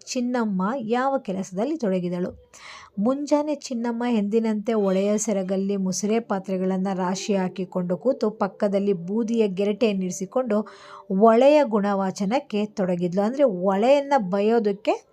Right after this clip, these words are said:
ಸ್ಟಾರ್ಟ್ ಮಾಡ್ಕೊಂಡು ಕೂತಿದ್ಲು ಅನ್ನೋದನ್ನ ಇಲ್ಲಿ ಹೇಳ್ತಾ ಹೋಗ್ತಾರೆ. ಗುಣವಾಚಕಕ್ಕೆ ತೊಡಗಿದಳು ಅಂತ, ಗುಣವಾಚನಕ್ಕೆ ತೊಡಗಿದಳು ಅಂತ. ನೆಕ್ಸ್ಟ್ ಮೂರನೆಯ ಪ್ರಶ್ನೆ, ಈ ಗದ್ಯದಲ್ಲಿ ಕೇಳ್ತಕ್ಕಂತಹ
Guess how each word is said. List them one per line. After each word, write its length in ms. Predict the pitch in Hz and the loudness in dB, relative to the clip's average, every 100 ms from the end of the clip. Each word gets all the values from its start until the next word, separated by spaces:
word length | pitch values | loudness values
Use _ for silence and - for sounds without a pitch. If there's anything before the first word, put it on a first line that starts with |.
| _ _ _ | _ _ _
ಸ್ಟಾರ್ಟ್ 340 | - 220 202 190 | -2 0 0 -2
ಮಾಡ್ಕೊಂಡು 420 | 180 175 311 392 - | -6 -4 -6 -6 -8
ಕೂತಿದ್ಲು 500 | 220 190 196 175 180 | -6 -2 -4 -2 -4
ಅನ್ನೋದನ್ನ 520 | 180 185 180 208 233 349 | -2 -4 -4 -4 -2 0
ಇಲ್ಲಿ 240 | 220 220 330 | 0 -2 0
ಹೇಳ್ತಾ 320 | 202 180 175 | -2 -2 -2
ಹೋಗ್ತಾರೆ. 280 | 160 - 240 233 | -2 -2 -2 -2
ಗುಣವಾಚಕಕ್ಕೆ 960 | 220 196 180 170 - 190 - 151 330 415 | -2 -2 -2 -4 -6 -10 -10 -8 -8 -2
ತೊಡಗಿದಳು 580 | 247 190 180 170 156 160 | 0 0 0 0 -2 -2
ಅಂತ, 220 | 151 151 - | -6 -6 -8
ಗುಣವಾಚನಕ್ಕೆ 920 | - 190 190 190 185 214 180 180 - 440 - - - - | -6 -4 -2 -2 -2 -4 -6 -6 -6 -10 -10 -20 -20 -4
ತೊಡಗಿದಳು 560 | 214 185 170 156 156 160 | 0 2 0 -2 -2 -2
ಅಂತ. 200 | 170 - - - - - 214 | -6 -14 -20 -20 -20 -10 0
ನೆಕ್ಸ್ಟ್ 320 | 285 330 - | 0 0 -4
ಮೂರನೆಯ 520 | 220 247 294 302 294 277 | 0 2 2 2 0 -2
ಪ್ರಶ್ನೆ, 400 | - 196 - 196 | -4 -8 -4 -4
ಈ 100 | 202 | -2
ಗದ್ಯದಲ್ಲಿ 460 | 185 190 208 196 190 | 0 0 0 0 -2
ಕೇಳ್ತಕ್ಕಂತಹ 880 | 185 202 190 185 196 - 185 185 190 | -2 -2 -2 -4 -6 -4 -4 -4 -2